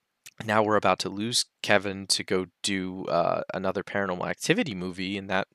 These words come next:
that movie's, like, this franchise is now, like, our biggest competition. Well, uh,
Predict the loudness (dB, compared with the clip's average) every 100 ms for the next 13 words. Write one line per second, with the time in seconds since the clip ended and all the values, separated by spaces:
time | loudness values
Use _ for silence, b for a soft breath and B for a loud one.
0 | 2 4 4 -2 -6 -6 -4 -6 -6 -4
1 | 0 2 0 2 0 2 0 0 0 -2
2 | -4 -6 -4 -6 -6 -6 -6 0 2 2
3 | 0 -4 -8 B B B B 6 6 4
4 | _ 4 8 8 6